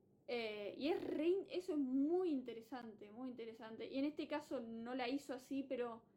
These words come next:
va, capaz sí, tiene cosas de, de esa técnica. Pero, no sé, es, era medio como, mm, como stop mo-, stop motion, pero en live action, o sea, con gente posta, eh, con cortes y era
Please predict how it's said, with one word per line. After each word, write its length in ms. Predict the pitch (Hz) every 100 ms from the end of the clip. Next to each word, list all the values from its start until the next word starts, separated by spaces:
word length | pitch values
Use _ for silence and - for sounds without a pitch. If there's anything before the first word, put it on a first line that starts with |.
| _ _ - 247
va, 160 | 220
capaz 260 | 220 - 277 -
sí, 340 | 262 254 262 -
tiene 240 | 220 214
cosas 340 | 220 220 220
de, 200 | 214 214
de 140 | 180 220
esa 180 | 220 214
técnica. 580 | 220 226 226 233 262 294 - - - - _
Pero, 440 | 277 247 247 247 240 -
no 100 | 285
sé, 240 | 294 359 302
es, 180 | - -
era 220 | 294 302
medio 320 | 277 294 302
como, 600 | 277 240 233 233 233 226
mm, 540 | 220 220 214 214 220 226 - - _ _ _ _ _ _ - - - - _ _ _
como 200 | 285 262
stop 280 | - 330 349
mo-, 280 | 269 285 302 - -
stop 200 | - 294
motion, 460 | 262 254 302 320 254
pero 220 | 220 214
en 80 | 208
live 220 | 226 226
action, 320 | 233 226 - 208
o 40 |
sea, 180 | 226 220
con 160 | - -
gente 300 | 233 233 202
posta, 520 | 226 226 - 269 320 - - - _ - -
eh, 160 | -
con 220 | - 214
cortes 580 | 202 240 247 247 269 285 - -
y 300 | 240 220 226
era 360 | 247 226 214